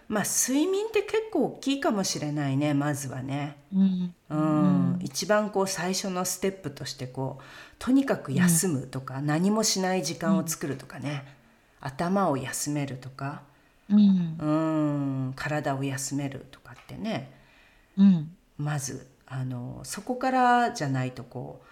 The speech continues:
Speaker 1: う、やっぱり、なんかこう、ストレスっていう状態がなかなかな-、
Speaker 2: うん。
Speaker 1: 取れないかもしれないしね。
Speaker 2: うん、うん、うん。
Speaker 1: うん。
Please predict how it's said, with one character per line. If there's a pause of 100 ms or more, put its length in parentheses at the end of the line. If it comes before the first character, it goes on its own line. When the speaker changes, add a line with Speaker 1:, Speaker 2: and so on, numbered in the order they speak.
(240)
Speaker 1:
う、
や
っ
ぱ
り、 (1400)
な
ん
か
こ
う、
ス
ト
レ
ス
っ (340)
て
い
う
状
態
が
な
か
な
か (160)
な-、
Speaker 2:
う
ん。 (360)
Speaker 1:
取
れ
な
い
か
も
し
れ
な
い
し
ね。 (720)
Speaker 2:
う
ん、
う
ん、
う
ん。
Speaker 1:
う
ん。